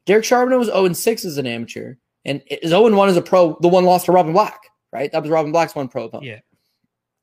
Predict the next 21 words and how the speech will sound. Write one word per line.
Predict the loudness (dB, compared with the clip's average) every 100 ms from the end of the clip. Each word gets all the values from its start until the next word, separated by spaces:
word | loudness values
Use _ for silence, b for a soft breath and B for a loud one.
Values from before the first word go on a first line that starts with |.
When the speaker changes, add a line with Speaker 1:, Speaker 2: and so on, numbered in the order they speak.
| _
Speaker 1:
Then | 0 0
he | 0
turns | -4 -6 -6 -6
pro | -2 2 0 0 b b _
he, | -4
after | -2 0 0
that, | -2 -4 -6 -4
after, | -4 -4 -2
after | 0 0 -4 -4 -4 -4
he | -6 -4
fought | -2 -2 -2
Derek | -4 -2
Charbonneau, | -2 -2 -4 -8
he | -10
took | -6 -6 -6 _ _ _ _ _ _ _ _ _ _
a | -8
year | -2 0
and | 0
a | -2
half | -4 -6 -8 -14
off. | -18